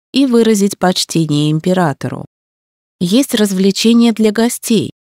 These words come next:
но, как мне объяснили, в основном это выступление приглашенных танцовщиц и иллюзионистов. Я была ни капли не против.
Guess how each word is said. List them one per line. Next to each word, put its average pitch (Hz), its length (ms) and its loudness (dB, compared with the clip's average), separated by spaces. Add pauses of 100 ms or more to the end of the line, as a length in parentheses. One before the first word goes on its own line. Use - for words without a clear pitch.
(140)
но, 214 380 0
как 190 220 -2
мне 180 280 2
объяснили, 165 720 0
в 151 100 -4
основном 214 680 2
это 196 220 -2
выступление 190 680 0
приглашенных 170 760 -2
танцовщиц - 880 -2
и 240 240 0
иллюзионистов. 175 1160 0 (1000)
Я 254 260 2
была 214 280 2
ни 190 160 4
капли 160 420 -2
не 160 180 0
против. - 600 -4